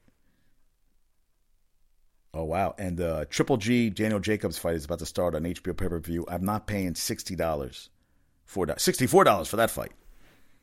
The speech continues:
But I'm, I'm rooting for, for, uh, Seth Curry. Keep, keep playing hard. Now, this is kinda good news for the Mets. How about this? Syndergaard, five shutout innings today, one earned run,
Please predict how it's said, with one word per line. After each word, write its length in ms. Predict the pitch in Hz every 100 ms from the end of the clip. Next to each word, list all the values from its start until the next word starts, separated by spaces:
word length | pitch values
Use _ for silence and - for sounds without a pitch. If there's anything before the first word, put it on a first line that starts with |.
| _ _ _ _ -
But 120 | 90
I'm, 140 | 117 113
I'm 160 | 123 127
rooting 140 | 113
for, 320 | - 87 73 _ _ -
for, 340 | - 73 69
uh, 140 | 64 62
Seth 300 | - 78 -
Curry. 240 | 62 60 - - _
Keep, 500 | - 123 - - -
keep 160 | 139 139
playing 200 | 135 123
hard. 300 | 98 95 - - - - - -
Now, 100 | -
this 180 | 117 139
is 80 | 160
kinda 240 | - 76
good 160 | 67 71
news 160 | 69 -
for 100 | 67
the 80 |
Mets. 520 | 78 90 - - - - -
How 80 | 101
about 200 | 90 -
this? 300 | 73 - - - - - - - _ - -
Syndergaard, 540 | - 202 185 101 82 - _ _ _ _ _ _ _
five 680 | - - 127 120 135 147 156 - _ _
shutout 460 | - - 123 120 104
innings 340 | 85 82 -
today, 380 | - 73 73 - _
one 160 | 104 123
earned 220 | 147 127
run, 240 | 101 95